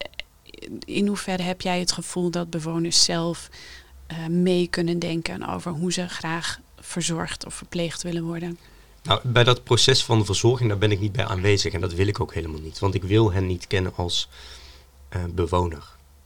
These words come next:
Speaker 2: Voor mij zijn het huisgenoten. En ik weet ook niet of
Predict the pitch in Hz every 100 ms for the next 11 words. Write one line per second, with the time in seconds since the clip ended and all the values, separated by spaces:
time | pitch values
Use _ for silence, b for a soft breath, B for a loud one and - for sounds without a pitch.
0 | _ - - 95 92 98 101 101 - -
1 | - 95 90 - 92 - 87 87 - -
2 | _ - B B B - 101 98 101 -
3 | b b b b b _ _ _ _ _
4 | _ _ _ - 127 117 113 - 120 127
5 | 120 - 110 101